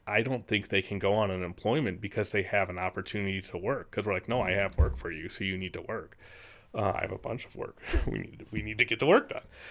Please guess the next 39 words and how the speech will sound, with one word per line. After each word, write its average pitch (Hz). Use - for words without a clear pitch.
And 120
so -
I 117
don't 160
even 117
know 110
if 107
they 104
would, 98
uh, -
qualify 101
for 95
unemployment 107
and 85
stuff -
if -
they're 95
like, 90
"I'm, 98
I'm 104
not 92
comfortable 110
working 92
with 80
covid." 98
Of -
course, -
you 107
know, 95
it 92
was 92
what 73
it 60
was, 110
but -
I'm 110
like, 98
so 113
I'm, 107